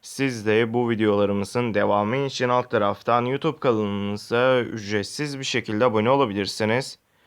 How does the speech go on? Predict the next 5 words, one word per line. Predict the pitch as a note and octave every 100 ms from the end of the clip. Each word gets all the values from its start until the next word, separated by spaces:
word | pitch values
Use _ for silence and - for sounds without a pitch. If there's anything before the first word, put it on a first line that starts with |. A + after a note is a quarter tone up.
| _ _ _
Hemen | - A#2+ A#2+ A#2
videomuza | A2+ G#2+ A2+ G2+ G2+ - A#2+ C3
sizlerle | B2+ - G#2+ A2 G#2 G2
birlikte | G2 - C3
başlayalım. | B2+ A#2+ - G#2+ G2